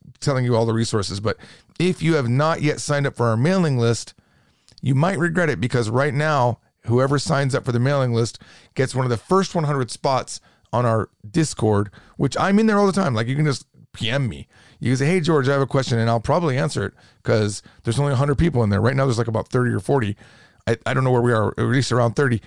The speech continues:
but so there's still, like, sixty slots. It's absolutely free. There's no, <laughs> there's nothing that's coming later. The only thing that might happen is I might say, "Hey,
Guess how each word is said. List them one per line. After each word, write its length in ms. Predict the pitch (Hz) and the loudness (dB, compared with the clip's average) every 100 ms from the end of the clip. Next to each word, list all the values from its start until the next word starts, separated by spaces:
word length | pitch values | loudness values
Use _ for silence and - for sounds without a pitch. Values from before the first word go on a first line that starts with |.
| - | -6
but 140 | - - | -6 -2
so 120 | 151 | -2
there's 140 | 131 | -2
still, 140 | - 139 | 0 -2
like, 100 | 113 | -2
sixty 300 | - 117 120 | -6 -4 -4
slots. 360 | 135 156 156 - - - | 0 -2 -2 -10 -20 -12
It's 140 | - - | -10 -4
absolutely 560 | 180 185 202 214 208 214 | -2 -2 0 0 2 0
free. 520 | 185 196 196 196 185 - - - _ _ - | 0 2 4 4 2 -4 -20 -20 _ _ -6
There's 240 | 190 180 | -2 0
no, 640 | 175 185 190 190 196 180 - 151 | 0 2 4 4 4 0 -4 -2
<laughs> 180 | 120 - | -2 0
there's 220 | 165 151 | 0 2
nothing 340 | 156 170 190 | 2 0 -2
that's 140 | 180 147 | -2 -2
coming 340 | 170 165 160 | -2 0 2
later. 320 | 156 156 156 - - - | 2 2 0 -2 -14 -10
The 120 | - - | -8 -4
only 300 | 190 214 226 | 2 4 4
thing 160 | 190 202 | 4 2
that 80 | 185 | 2
might 160 | 165 | 2
happen 240 | 160 151 139 | 0 0 -2
is 120 | 123 | -2
I 40 | |
might 220 | 127 123 | -2 -2
say, 160 | - 120 | 0 0
"Hey, 240 | 127 127 | 0 -2